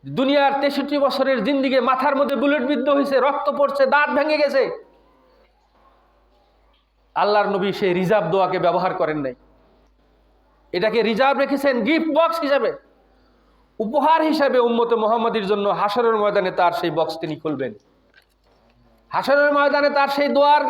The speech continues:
বক্স খুলবেন, খুলে আল্লাহকে বলবেন যে, "আল্লাহ, তুমি সব নবীকে একটা করে দোয়া কবুল হওয়ার গ্যারান্টি দিয়েছিলে, অফার করেছিলে, সব নবীরা দুনিয়া তাদের দোয়াটা শেষ করে দিয়েছে, তারা দোয়া করে তাদের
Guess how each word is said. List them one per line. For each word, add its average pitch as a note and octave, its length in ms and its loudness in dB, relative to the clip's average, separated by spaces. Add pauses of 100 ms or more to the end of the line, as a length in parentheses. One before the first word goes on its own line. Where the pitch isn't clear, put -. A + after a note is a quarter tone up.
(760)
বক্স D4 220 0
খুলবেন, D4+ 500 2 (1300)
খুলে C#4 200 0
আল্লাহকে C4+ 360 2
বলবেন B3+ 300 2
যে, B3+ 80 2
"আল্লাহ, B3 520 4 (1400)
তুমি B3 260 0
সব C4+ 380 2
নবীকে B3+ 300 0
একটা B3 260 0
করে A#3+ 160 2
দোয়া A3+ 440 2
কবুল A#3 240 0
হওয়ার A3+ 300 2
গ্যারান্টি A3+ 600 -4
দিয়েছিলে, A3 400 0
অফার A3 280 0
করেছিলে, G#3+ 480 -2 (680)
সব A#3 280 0
নবীরা A3 320 2
দুনিয়া G#3+ 340 0
তাদের G3+ 340 -2
দোয়াটা G3 280 0
শেষ A#3 240 -4
করে G#3 160 -2
দিয়েছে, F#3+ 400 -4 (460)
তারা F3+ 180 2
দোয়া F#3+ 240 2
করে F#3+ 200 -2
তাদের F#3 260 0